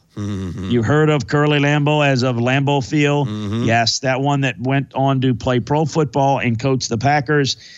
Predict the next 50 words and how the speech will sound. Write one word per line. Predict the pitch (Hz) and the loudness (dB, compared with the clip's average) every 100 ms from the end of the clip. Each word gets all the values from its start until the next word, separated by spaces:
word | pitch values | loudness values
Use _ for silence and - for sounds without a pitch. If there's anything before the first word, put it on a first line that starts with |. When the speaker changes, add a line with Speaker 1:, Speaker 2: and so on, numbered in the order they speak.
| - - | -8 -2
Speaker 2:
uh, | 123 120 | 0 0
was | 135 110 | 0 0
once | 127 131 - | 0 -2 0
coached | 135 127 - | 0 0 0
by | 120 117 | 0 2
Knute | 113 110 | 0 0
Rockne. | 110 95 92 - - - - _ | 0 -2 -6 -12 -16 -20 -20 _
Of | |
course, | - 117 110 | -2 0 0
George | - 117 95 - | 2 0 0 -2
Gipp, | 180 190 185 _ 165 | 2 2 0 _ -6
the | 117 | -6
famous, | - 147 139 135 117 - - _ | -4 -2 0 0 -2 -4 -8 _
you | - | -6
know, | 120 | -4
story | 107 - 123 117 98 | -2 0 0 2 2
there. | 101 160 165 | 2 2 2
He | 147 | 2
Speaker 1:
Played | 120 123 | 2 2
Speaker 2:
died | 123 | 0
at | 123 | 0
Speaker 1:
by, | 117 123 | 0 0
Speaker 2:
age | 160 156 _ | -2 -8 _
Speaker 1:
played | - 117 113 104 | -6 -4 -4 -2
by? | 113 143 208 180 - | -2 0 -2 -4 -4
Speaker 2:
Played | 165 156 110 | -2 -2 0
by, | 180 190 190 | 2 2 2
uh, | 185 175 160 | 2 2 0
Ronald | 151 175 190 185 | -2 -2 0 -2
Reagan | 175 196 202 135 | 0 0 0 0
Speaker 1:
Ronald | 160 | 0
Speaker 2:
there. | 165 | 2
Speaker 1:
Reagan. | 214 226 185 185 185 - - | 2 2 0 -2 -4 -8 -4
Speaker 2:
And | 180 | -2
went | 147 175 | 0 0
one | 175 | -2
for | 180 180 | -2 -2
the | 156 | 0
Gipper. | 196 208 104 - | 0 0 -4 -4
Speaker 1:
<laughs> | |
Speaker 2:
So, | - 151 110 - - - | 0 0 -2 -10 -10 -2
and, | 170 156 151 | 0 0 -2
and | 156 | 0
he | 185 | 0
died | 170 208 202 170 151 117 | 0 0 2 2 0 -2
just | 143 - | -6 -4
two | - 165 | -2 0
weeks | 160 151 - | 0 0 0
after, | 127 127 - 131 113 90 - _ - | 0 -2 -2 -2 -2 -6 -16 _ -4
uh, | 120 | 0